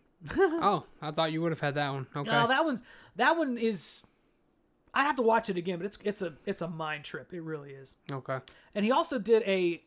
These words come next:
Speaker 1: I, I've mentioned it before, a, a short, like, a mini series. It was actually an anime for T V, but it was not a kids anime. It was, it had very adult themes in it,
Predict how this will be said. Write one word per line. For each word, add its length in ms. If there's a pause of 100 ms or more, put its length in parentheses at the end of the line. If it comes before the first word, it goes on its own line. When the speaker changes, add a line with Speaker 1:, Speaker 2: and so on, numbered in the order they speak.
(140)
Speaker 1:
I, 80
I've 180
mentioned 280
it 20
before, 340
a, 340
a 60
short, 520 (320)
like, 140
a 40
mini 260
series. 720
It 60
was 100
actually 300
an 60
anime 260
for 240
T 200
V, 160
but 120
it 20
was 120
not 160
a 40
kids 320
anime. 220
It 220
was, 100
it 60
had 180
very 220
adult 360
themes 260
in 100
it, 80